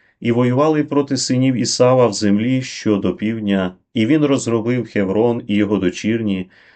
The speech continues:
знищив його твердині і спалив його стовпи довкола. І він підвівся,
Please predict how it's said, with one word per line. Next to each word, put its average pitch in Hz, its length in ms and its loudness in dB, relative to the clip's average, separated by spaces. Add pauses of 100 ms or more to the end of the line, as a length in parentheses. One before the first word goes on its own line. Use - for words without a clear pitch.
(140)
знищив 127 680 2
його 120 240 2
твердині 113 680 -2
і 135 240 0
спалив 117 520 0
його 110 240 0
стовпи 92 500 -4
довкола. 80 600 -6 (520)
І 110 140 2
він 117 220 2
підвівся, 110 680 0